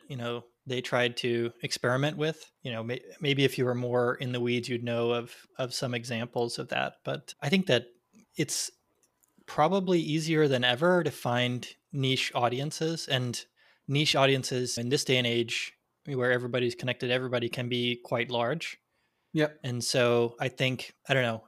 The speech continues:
Speaker 1: it's probably not the entirety of what's going on, but kind of complaining about being canceled is kind of in vogue these days and can, you know, itself be a kind of topic to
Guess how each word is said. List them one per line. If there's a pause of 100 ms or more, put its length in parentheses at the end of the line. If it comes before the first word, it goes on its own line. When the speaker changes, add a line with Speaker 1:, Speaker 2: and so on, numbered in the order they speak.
(120)
Speaker 1:
it's
probably
not
the
entirety
of
what's
going
on,
but (400)
kind
of
complaining
about (120)
being
canceled
is
kind
of
in
vogue (600)
these
days
and
can,
you
know,
itself
be
a
kind
of
topic
to